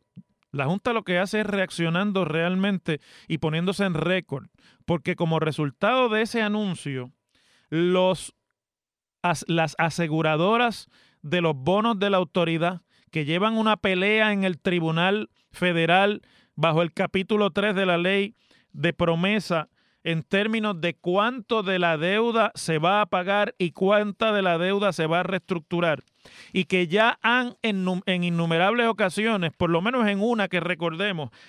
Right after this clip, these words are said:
le han solicitado a la juez Swain, que preside los procesos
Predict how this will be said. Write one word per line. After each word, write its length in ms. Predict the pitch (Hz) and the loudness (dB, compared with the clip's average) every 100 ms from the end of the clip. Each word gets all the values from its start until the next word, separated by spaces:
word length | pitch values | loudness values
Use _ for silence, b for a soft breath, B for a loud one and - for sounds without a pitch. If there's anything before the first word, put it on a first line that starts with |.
| B | B
le 260 | - 175 170 | -2 2 2
han 200 | 202 240 | 2 0
solicitado 960 | 240 220 208 196 170 247 240 202 185 _ - | 0 0 -2 -2 0 2 4 2 0 _ -2
a 100 | 170 | 0
la 160 | 165 143 | 2 2
juez 280 | 170 226 | 0 0
Swain, 520 | - 226 220 220 190 160 | 0 0 2 2 0 -2
que 140 | 160 | -2
preside 460 | 170 139 147 208 202 | -2 -4 -2 -2 -2
los 120 | 196 | -2
procesos 520 | 208 160 196 190 | -4 -4 -4 -2